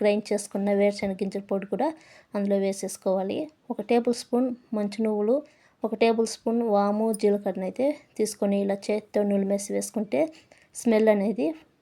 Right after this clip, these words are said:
బాగా వస్తుంది. అలాగే రుచికి సరిపడా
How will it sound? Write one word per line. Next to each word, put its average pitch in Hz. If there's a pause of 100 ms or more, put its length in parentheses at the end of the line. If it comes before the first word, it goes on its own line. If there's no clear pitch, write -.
(280)
బాగా 196
వస్తుంది. 196 (640)
అలాగే 214 (920)
రుచికి 233
సరిపడా 208